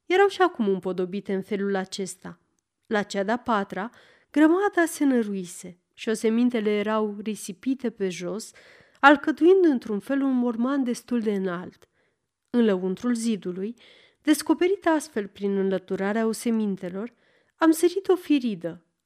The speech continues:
adâncă de vreo patru picioare, largă de trei și înaltă de șase sau șapte. Nu părea să fi fost clădită cu un scop anume,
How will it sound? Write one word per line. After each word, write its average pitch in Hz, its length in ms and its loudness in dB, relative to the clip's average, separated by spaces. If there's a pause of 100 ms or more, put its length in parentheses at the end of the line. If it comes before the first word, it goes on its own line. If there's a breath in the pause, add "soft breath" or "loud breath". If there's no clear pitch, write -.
adâncă 226 520 0
de 190 100 -2
vreo 180 200 -6
patru 202 340 -4
picioare, 190 680 -6 (400 soft breath)
largă 302 320 6
de 196 140 0
trei 269 260 -2
și 269 200 -2
înaltă 277 520 2
de 240 320 -2
șase 233 560 -4
sau 180 220 -10
șapte. - 600 -14 (600)
Nu 480 140 6
părea 220 280 4
să 208 160 -6
fi 196 160 -12
fost 220 300 -6
clădită 202 520 -4
cu - 140 -12
un 190 80 0
scop 190 300 -4
anume, 185 520 -4